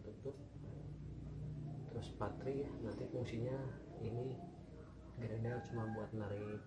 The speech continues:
hammernya aja ya. Nah, jadi sistemnya kayak gini nih. Nah, kayak gini ya.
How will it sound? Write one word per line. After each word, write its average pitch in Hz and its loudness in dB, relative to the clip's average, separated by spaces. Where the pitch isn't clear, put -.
hammernya 104 2
aja 101 0
ya. - -6
Nah, - -8
jadi 107 -2
sistemnya 110 -2
kayak 107 0
gini 107 -2
nih. - -10
Nah, - -4
kayak 104 -4
gini 107 -2
ya. 113 -4